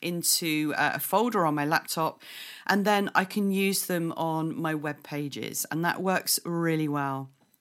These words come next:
So why do we capture our wins? Well, you're gonna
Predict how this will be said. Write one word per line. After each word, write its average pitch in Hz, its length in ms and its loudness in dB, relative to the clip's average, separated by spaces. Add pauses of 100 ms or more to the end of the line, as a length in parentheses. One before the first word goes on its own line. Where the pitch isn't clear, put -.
(440)
So 196 440 6
why 208 300 4
do 330 100 -2
we 330 100 2
capture 156 800 0 (520)
our 156 460 0
wins? 143 800 -2 (380)
Well, 277 100 4
you're 269 160 0
gonna 302 220 2